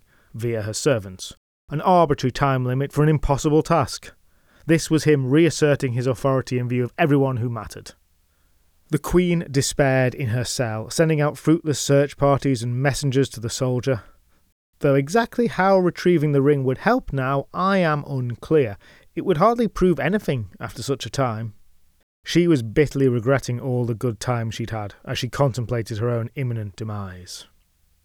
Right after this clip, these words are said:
And it's at this, her lowest point, when Saint Mungo finally gets involved in this story. He was now bishop, and fairly old,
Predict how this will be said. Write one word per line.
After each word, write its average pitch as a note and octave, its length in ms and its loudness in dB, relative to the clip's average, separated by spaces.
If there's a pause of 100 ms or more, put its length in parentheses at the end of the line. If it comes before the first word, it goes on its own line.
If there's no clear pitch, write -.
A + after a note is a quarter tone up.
(160)
And D#3+ 120 0
it's G3+ 160 -2
at F3+ 100 -6
this, A#3 300 2 (320)
her D3+ 120 0
lowest F3+ 520 4
point, A#2+ 380 -2 (360)
when D3 180 0
Saint F#3 320 0
Mungo C#3+ 480 0 (280)
finally D3+ 480 2
gets - 320 -2
involved C3+ 580 4
in B2+ 100 0
this B2 140 -4
story. - 560 -10 (720)
He G#3+ 280 0
was C3 240 0
now C3 260 0
bishop, G#2 520 -4 (400)
and E3+ 340 0
fairly A#3+ 460 2
old, F#2 400 -4